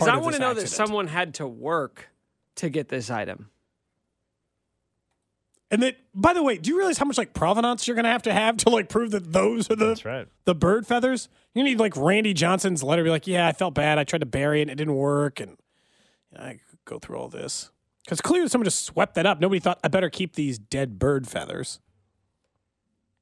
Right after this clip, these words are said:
Speaker 1: Okay, well, looks like we got our answers.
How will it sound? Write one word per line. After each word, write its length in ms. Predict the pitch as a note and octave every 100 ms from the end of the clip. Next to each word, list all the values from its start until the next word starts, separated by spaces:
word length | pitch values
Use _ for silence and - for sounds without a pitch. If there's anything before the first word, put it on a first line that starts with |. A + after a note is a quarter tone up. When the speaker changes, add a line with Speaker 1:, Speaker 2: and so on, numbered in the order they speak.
| _ _ _ _ _ _ _ _ _ _ _ _ _ _ _ _ _ _ -
Speaker 1:
Okay, 300 | - A#2+ - -
well, 280 | D#3 D3 _ _ _ -
looks 180 | -
like 100 | C3+
we 80 | A#2+
got 160 | A2+ G#2+
our 100 | G2
answers. 400 | E2+ E2 D#2+